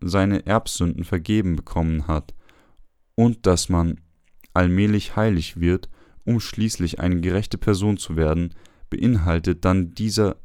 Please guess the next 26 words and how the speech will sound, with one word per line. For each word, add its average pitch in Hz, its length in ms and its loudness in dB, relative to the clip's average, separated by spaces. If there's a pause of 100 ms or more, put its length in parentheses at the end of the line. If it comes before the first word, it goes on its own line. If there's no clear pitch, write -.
(380)
Art 95 300 4
des 95 140 -2
Glaubens 95 520 0
die 90 120 -8
Gerechtigkeit 90 680 -2
Gottes? 92 500 -2 (400)
Dies 104 160 0
ist 110 180 -2
nicht 127 300 0
etwas, 85 480 0
in 95 260 0
dem 98 240 2
die 95 80 0
Gerechtigkeit 95 500 0
Gottes - 280 -2
offenbart 98 560 -2
ist. - 360 -6 (480)
Etwas, 101 380 2
das 104 160 -2
die 107 140 -2
Gerechtigkeit 107 480 -2
Gottes - 320 -2
offenbart, 95 580 -2
spricht - 400 0
von 87 360 -4 (200)
über 98 400 2